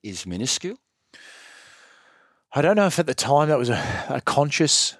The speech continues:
Speaker 2: thought. I, you know, this, it's hard. The, um, I think innately human beings know what's right and what's wrong. Um, so during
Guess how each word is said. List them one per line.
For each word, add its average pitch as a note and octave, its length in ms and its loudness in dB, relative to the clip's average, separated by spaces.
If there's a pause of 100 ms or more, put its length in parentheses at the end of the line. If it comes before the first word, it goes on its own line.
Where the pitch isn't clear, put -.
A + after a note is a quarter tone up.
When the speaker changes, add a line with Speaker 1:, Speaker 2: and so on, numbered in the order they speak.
(120)
Speaker 2:
thought. E3 340 4
I, C3 340 0
you C3 200 -6
know, A2+ 120 -4
this, G#2 320 -12 (140)
it's - 160 -6
hard. B2 300 2
The, A#2 240 4
um, G2+ 460 -4 (760)
I A2+ 60 -4
think C3+ 280 -6 (280)
innately A#2+ 880 0 (360)
human A#2 400 -6
beings A2 420 -4
know G#2+ 260 -4
what's G#2 260 -8
right G#2 220 -2
and A2 80 -16
what's - 180 -14
wrong. A#2 320 -6 (580)
Um, G2+ 500 -6
so A2 260 -2
during A#2+ 680 0